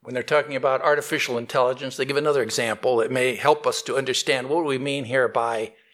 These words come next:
knowing. What do we mean by knowing ourself?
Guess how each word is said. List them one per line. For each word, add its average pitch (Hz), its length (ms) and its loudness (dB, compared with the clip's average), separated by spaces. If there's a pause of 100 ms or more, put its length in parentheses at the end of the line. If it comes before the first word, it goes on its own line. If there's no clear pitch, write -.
(760)
knowing. 139 680 4 (2250)
What 151 160 0
do 208 60 -2
we 208 140 -2
mean 196 260 -2
by 151 180 2
knowing 202 440 4
ourself? - 1000 2